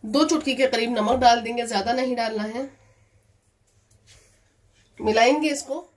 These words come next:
अब जो हमने यहाँ पर bread patties तैयार करके रखा है, उसको डुबोएंगे इसमें। बहुत ज़्यादा देर तक नहीं डुबोना है इसको। इस तरीके से dip करने के बाद फ़ौरन bread क्रम्ब में डाल देंगे और इस दूसरे हाथ से इसको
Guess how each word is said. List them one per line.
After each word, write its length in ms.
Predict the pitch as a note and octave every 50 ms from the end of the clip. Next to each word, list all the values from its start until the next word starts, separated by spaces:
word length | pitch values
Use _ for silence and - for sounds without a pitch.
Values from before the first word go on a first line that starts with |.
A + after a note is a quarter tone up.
| _ _ _ _ _ -
अब 100 | C4 C4+
जो 100 | D4 F4
हमने 180 | F4 E4 D#4+ D#4
यहाँ 160 | D4+ C#4+ C4
पर 120 | B3 B3+ B3 A#3 A3
bread 300 | G#3 A#3 A#3+ B3+ B3 -
patties 300 | G#3+ G#3 A3+ C4 C4 -
तैयार 200 | C4 A#3 A#3 A3+
करके 200 | A3 A3 A#3+ A3+
रखा 240 | G#3+ G#3 G#3 - A3+
है, 80 | A3+
उसको 240 | A3 G#3+ G#3+ - A3+
डुबोएंगे 480 | A3 G#3 F#3+ G3 G3 G#3 A3 A#3+ A#3+ B3
इसमें। 340 | B3+ - - B3+ C4+ D4 C#4+ - - _ _ _
बहुत 180 | G#3+ A3+ A#3+ A#3
ज़्यादा 240 | B3+ B3 B3 A#3+ A#3
देर 160 | A#3+ A#3 A3+
तक 140 | A#3+ B3 A3+
नहीं 240 | A3 G#3 G#3+ B3+ B3
डुबोना 300 | B3 A#3 A3+ A3 G#3+ G#3+
है 180 | A3 A3 A3 A3
इसको। 340 | A3 - - A3 C#4+ D#4 D#4 - - - _ _ _ _ _ _ _ _ _ _
इस 100 | A3+ -
तरीके 260 | B3+ A3+ A3+ A3+ A#3+
से 100 | A#3 B3 G#3+
dip 220 | G3+ A3 B3 - -
करने 320 | C4+ B3+ B3+ B3+ B3 B3
के 120 | B3+ B3 A3
बाद 220 | G3+ G#3 G#3+ A#3+ -
फ़ौरन 340 | - - A3 A3+ B3 C4
bread 240 | A3+ A3 A3 A3+ -
क्रम्ब 200 | - A3+ A3 A3+
में 100 | G#3+ G#3
डाल 200 | G#3 G3+ G3+ G3+ G3+
देंगे 340 | G#3 G#3+ G#3+ A#3 C4 D4+ D#4 - - _ _ _ _ - - _ _ _ _ -
और 80 | - A#3
इस 60 | A3+ - -
दूसरे 260 | - A#3+ A#3+ C4 C#4+
हाथ 160 | D4 C#4 B3 B3
से 180 | - - A#3+
इसको 360 | A#3+ - G#3+ A#3 C4+ D#4+ F4+